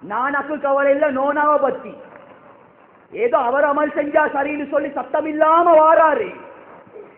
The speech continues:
ஆனா இந்த வாழ்க்கையினுடைய எல்லா முசீபத்தும் எல்லா தரித்திரியமும்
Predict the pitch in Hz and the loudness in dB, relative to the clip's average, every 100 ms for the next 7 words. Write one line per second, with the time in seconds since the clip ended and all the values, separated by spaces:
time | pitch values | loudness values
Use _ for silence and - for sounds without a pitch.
0 | _ _ _ _ - 190 254 254 247 247 | _ _ _ _ -12 -8 -6 -6 -4 -2
1 | 226 262 269 285 277 269 247 277 285 262 | 0 0 -2 -6 -4 -2 -2 0 -2 -2
2 | 247 262 339 320 - 302 262 294 269 285 | -4 -2 0 0 -2 -4 -4 -2 -2 0
3 | 330 370 370 339 311 | 0 2 2 4 2